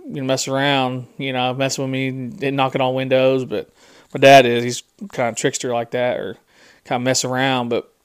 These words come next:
but these things do those,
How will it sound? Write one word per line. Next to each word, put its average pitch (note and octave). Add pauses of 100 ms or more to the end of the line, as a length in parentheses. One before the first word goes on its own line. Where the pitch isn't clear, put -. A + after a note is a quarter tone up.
(1080)
but C#3+
these F3
things F#3+
do F3
those, C3+